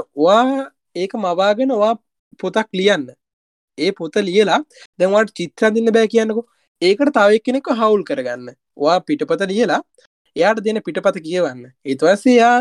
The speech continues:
චිත්‍ර අඳි. එයා ස්ක්‍රැච් කරයි. ඊට පස්සේ ස්ක්‍රැච් කරාට පස්සේ ඔයාට පුළුවන් අපේ ඉන්ටර්නෙට් හරහා කාට හරි, කියන්නේ අපේ මේ ඇනිමේ,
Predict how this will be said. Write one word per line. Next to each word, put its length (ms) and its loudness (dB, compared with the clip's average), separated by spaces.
චිත්‍ර 380 -4
අඳි. 280 0
එයා 280 0
ස්ක්‍රැච් 380 -6
කරයි. 280 -6
ඊට 200 -6
පස්සේ 520 -2
ස්ක්‍රැච් 360 -2
කරාට 320 2
පස්සේ 420 -2
ඔයාට 300 0
පුළුවන් 520 -4
අපේ 340 -2
ඉන්ටර්නෙට් 500 -6
හරහා 340 0
කාට 280 0
හරි, 180 -2
කියන්නේ 240 -4
අපේ 240 -4
මේ 340 -6
ඇනිමේ, 400 0